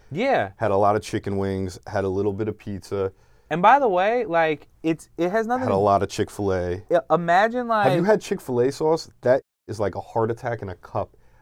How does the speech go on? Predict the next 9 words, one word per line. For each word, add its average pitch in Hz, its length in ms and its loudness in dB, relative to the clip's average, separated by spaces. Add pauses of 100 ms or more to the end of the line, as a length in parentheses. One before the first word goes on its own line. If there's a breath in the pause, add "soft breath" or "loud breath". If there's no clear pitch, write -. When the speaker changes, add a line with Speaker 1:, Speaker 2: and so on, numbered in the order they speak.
Speaker 2:
I 147 80 -2
don't, 151 280 -6
does 131 160 -6
anyone 196 280 -2
know 190 60 -2
what 180 120 -4
Chick-fil-A 156 400 -6
sauce 123 320 -4
is? 170 440 -8